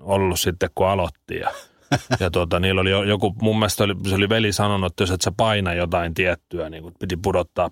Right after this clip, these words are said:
painoa, että oliko se nyt satakymmenen kiloa tai jotain, niin et sit, sit hän niin kuin vie sua S Mi:hin. Ja sit Janne oli S M, se korjasi koko potin, että, että on kyllä niin kuin,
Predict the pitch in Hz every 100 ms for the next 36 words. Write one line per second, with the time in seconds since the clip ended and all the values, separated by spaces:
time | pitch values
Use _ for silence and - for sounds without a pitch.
0 | - 98 92 85 78 - - 87 87 87
1 | 87 - 87 85 95 82 80 78 - -
2 | - - - 85 87 90 - - 87 87
3 | - _ - - 85 - 107 - 107 117
4 | 95 87 82 80 85 85 87 82 82 87
5 | - 85 80 - - - 85 - - -
6 | _ _ 143 120 107 113 113 113 113 117
7 | - 117 104 90 101 104 101 92 87 104
8 | 98 101 110 95 90 82 - - - -
9 | - _ - 95 - 98 85 104 123 113
10 | 117 120 120 110 107